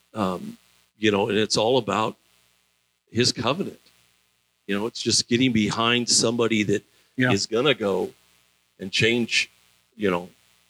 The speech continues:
Speaker 1: Puerto Rico, Africa, Russia. We've been involved with Russia for years, helped build a, a,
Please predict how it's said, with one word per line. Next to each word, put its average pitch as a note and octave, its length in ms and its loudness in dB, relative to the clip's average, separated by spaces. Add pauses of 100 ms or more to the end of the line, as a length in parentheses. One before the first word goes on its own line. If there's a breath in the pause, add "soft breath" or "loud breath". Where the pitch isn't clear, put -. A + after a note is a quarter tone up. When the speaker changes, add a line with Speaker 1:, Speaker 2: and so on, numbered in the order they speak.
(960)
Speaker 1:
Puerto A2 180 0
Rico, A#2+ 480 -2
Africa, A#2 720 0 (100)
Russia. A#2 400 2
We've A2+ 200 0
been G#2+ 100 2
involved A2 380 0
with A2 160 -8
Russia A#2 260 2
for - 160 -4
years, A2 540 0 (560 soft breath)
helped - 220 -6
build A#2 220 4
a, - 200 0 (200)
a, - 220 2